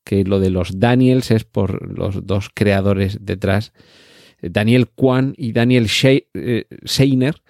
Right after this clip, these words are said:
que es una especie como de hermanos Coen, en el sentido que ambos colaboran en la creación, escritura, dirección y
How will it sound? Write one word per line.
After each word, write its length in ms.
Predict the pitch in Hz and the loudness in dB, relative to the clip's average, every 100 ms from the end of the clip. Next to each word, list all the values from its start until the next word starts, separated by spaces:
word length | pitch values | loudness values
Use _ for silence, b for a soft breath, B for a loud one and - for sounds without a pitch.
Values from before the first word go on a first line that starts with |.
| b b b b b _ | b b b b b _
que 680 | - 120 113 113 110 107 107 | 0 4 4 4 4 4 2
es 160 | 98 139 | -2 -2
una 120 | 117 | -4
especie 280 | - 113 110 | -2 -2 0
como 160 | 107 | 2
de 80 | 104 | 2
hermanos 340 | 98 113 107 | 2 2 0
Coen, 240 | - 127 143 | 0 0 0
en 60 | |
el 60 | 98 | -2
sentido 360 | 95 104 104 95 | -4 -2 -2 0
que 100 | 92 | -2
ambos 320 | 98 92 - _ | 0 -4 -6 _
colaboran 640 | 117 98 98 110 101 98 | 0 0 2 2 2 0
en 200 | 98 95 | -2 -2
la 140 | 95 90 | -2 -2
creación, 640 | 101 95 90 - 101 95 | 0 0 -2 -2 -2 -2
escritura, 600 | 98 98 98 110 104 95 | -4 -8 -4 -2 0 0
dirección 560 | 95 - - 104 95 90 | -2 -6 -4 -2 -2 -4
y 140 | 69 | -10